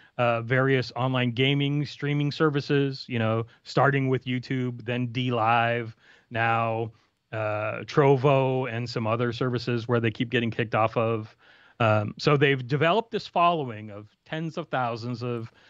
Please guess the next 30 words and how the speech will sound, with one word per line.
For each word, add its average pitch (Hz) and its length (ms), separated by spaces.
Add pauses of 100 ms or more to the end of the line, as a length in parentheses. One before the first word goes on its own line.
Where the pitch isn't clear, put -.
(200)
you 127 80
know, 107 260
uh, 143 240
of 123 160
Zoomers 131 960 (220)
who 139 120
are 139 120
interested 139 600
in 123 340
the, 117 280 (400)
the 135 80
kind 135 280
of 123 200
melding 135 760
of 123 300
white 117 180
nationalism 135 720
with 143 200
pretty 294 220
hardcore 160 500
misogyny, 127 880 (400)
um, 120 440 (260)
into 165 480
what 139 180
they're, 135 340 (240)
they've 127 280
dubbed 117 340
the 135 100
Groyper 147 540
movement 113 560